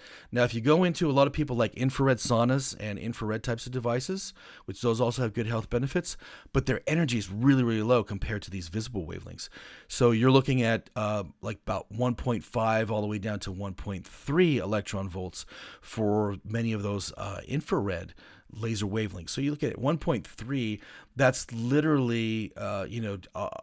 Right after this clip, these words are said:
le-, less than half. That's almost a third of the energy that you have of a, of a violet wavelength laser. So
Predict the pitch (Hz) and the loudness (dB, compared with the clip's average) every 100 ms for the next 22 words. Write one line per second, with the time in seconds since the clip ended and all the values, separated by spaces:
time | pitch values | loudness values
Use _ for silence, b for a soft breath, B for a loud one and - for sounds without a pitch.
0 | - - 117 120 101 - 117 139 - - | -16 -12 -6 -4 -4 -4 4 6 6 4
1 | 101 110 95 - - - 107 123 131 131 | -2 -2 -4 -6 -12 -10 -6 0 2 2
2 | 120 - 95 - 123 113 101 - B B | 0 -4 -10 -6 -2 -2 -4 -8 B B
3 | B - 107 104 101 98 92 - 123 117 | B -8 -6 -4 -4 -4 -6 -4 -2 -2
4 | 98 104 98 - 98 110 104 101 98 95 | -4 -6 -6 -8 -6 -4 -4 -4 -6 -6
5 | 90 _ _ _ - 107 101 95 104 110 | -10 _ _ _ -6 -4 -4 0 2 2
6 | 110 101 107 104 95 123 160 104 85 - | 0 -2 -4 -4 -2 4 4 4 -2 -2
7 | 110 | -2